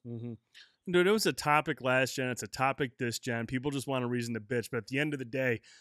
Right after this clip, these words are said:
most of these people who are bitching about are still gonna go buy their systems, uh, when, when they launch. When the P S five and the Xbox Two and the Nintendo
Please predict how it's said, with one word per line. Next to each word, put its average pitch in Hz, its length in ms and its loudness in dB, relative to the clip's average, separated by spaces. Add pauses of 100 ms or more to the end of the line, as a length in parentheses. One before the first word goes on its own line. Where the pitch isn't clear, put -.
(100)
most 165 200 6
of - 60 0
these 156 120 -4
people 147 300 4
who 143 80 6
are 127 80 4
bitching 139 260 2
about 139 220 2
are 127 80 0
still 175 260 4
gonna 156 160 0
go 135 140 2
buy 127 260 2
their 117 140 -2
systems, 117 580 -4 (300)
uh, 123 180 4
when, 131 240 2
when 131 80 2
they 127 80 2
launch. 104 320 -4
When 120 80 -2
the 117 60 -2
P 175 160 2
S 175 160 2
five 151 260 4
and 131 80 -2
the 127 60 0
Xbox 143 420 -2
Two 147 280 0
and 127 100 0
the 123 40 -2
Nintendo 127 640 0